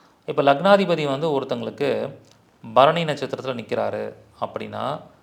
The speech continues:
so, உங்களுக்கும் உங்களுடைய தொழிலுக்கும் எப்படிப்பட்ட சம்மந்தம் இருக்கு, உங்களால தொழில ஜெயிக்க முடியுமா அப்படின்னு பார்க்கணும்னா, லக்னாதிபதி ம-, நின்ற நட்சத்திரத்துக்கும் உங்களுடைய பத்தாம் அதிபதி நின்ற நட்சத்திரத்தையும் பார்க்கணும்.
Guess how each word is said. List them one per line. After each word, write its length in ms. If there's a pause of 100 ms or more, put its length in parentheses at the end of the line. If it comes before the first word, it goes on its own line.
(300)
so, 360
உங்களுக்கும் 800 (140)
உங்களுடைய 400
தொழிலுக்கும் 760
எப்படிப்பட்ட 460
சம்மந்தம் 400
இருக்கு, 520
உங்களால 380
தொழில 300
ஜெயிக்க 320
முடியுமா 320
அப்படின்னு 240
பார்க்கணும்னா, 520 (640)
லக்னாதிபதி 680
ம-, 140
நின்ற 400
நட்சத்திரத்துக்கும் 640 (680)
உங்களுடைய 520
பத்தாம் 500
அதிபதி 320
நின்ற 300
நட்சத்திரத்தையும் 560
பார்க்கணும். 340